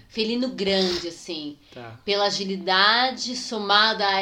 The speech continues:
Speaker 1: essa habilidade corporal, tigre também.
Speaker 2: Uhum.
Speaker 1: É... se fosse pensar em velocidade, aí uma chita, né? Porque tem essa maleabilidade do corpo, e, que é um tipo de onça, né? E aquela velocidade absurda, né? O que deve ser vivenciar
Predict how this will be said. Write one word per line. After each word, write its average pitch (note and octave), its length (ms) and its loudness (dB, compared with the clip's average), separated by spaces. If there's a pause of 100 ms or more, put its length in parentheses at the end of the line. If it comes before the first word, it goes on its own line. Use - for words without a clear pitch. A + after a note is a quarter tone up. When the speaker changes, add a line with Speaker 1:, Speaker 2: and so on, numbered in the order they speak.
Speaker 1:
essa G#3 560 0
habilidade G3 680 -2
corporal, F#3+ 800 -2
tigre F#3+ 540 -6
também. E3 580 -10
Speaker 2:
Uhum. C3 420 -12 (300)
Speaker 1:
É... D#3+ 640 -12
se G#3+ 160 -10
fosse C#4 240 0
pensar B3+ 380 0
em A3+ 100 0
velocidade, A#3 880 2
aí G#3+ 100 0
uma A3+ 160 -6
chita, F#3 500 0
né? D#3+ 100 -8
Porque F#3 180 -14
tem A3 220 -4
essa A3+ 240 -6
maleabilidade F3+ 920 -2
do E3 140 -14
corpo, F#3+ 760 -6
e, D#3 460 -12 (260)
que F3+ 60 -12
é F#3 40 -4
um F#3 40 -8
tipo F#3 200 -12
de E3+ 140 -6
onça, E3 260 -8
né? E3 160 -8 (280)
E F3 100 0
aquela F#3 220 -4
velocidade F#3+ 500 -6
absurda, E3 800 -10
né? D#3+ 160 -8
O - 20 -20
que G#3+ 140 -12
deve G3 240 -6
ser F3+ 260 -6
vivenciar F#3 880 -4